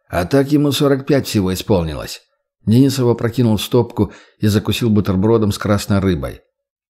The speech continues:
«Городу Амба. Я их предупреждал, что надо наладить оборону. Но им не нужен научный советник. Говорил дебилам,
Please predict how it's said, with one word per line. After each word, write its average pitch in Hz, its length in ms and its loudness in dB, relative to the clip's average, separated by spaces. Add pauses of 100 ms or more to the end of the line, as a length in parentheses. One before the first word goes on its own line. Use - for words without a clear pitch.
(140)
«Городу 120 560 4
Амба. 80 480 -2 (320)
Я 110 180 0
их 113 160 -2
предупреждал, 104 920 2
что - 220 -2
надо 110 240 2
наладить 98 480 0
оборону. 80 540 -2 (440)
Но 139 120 2
им 165 180 2
не 170 120 4
нужен 127 420 2
научный 104 440 0
советник. 87 600 -4 (340)
Говорил 131 600 4
дебилам, 104 640 2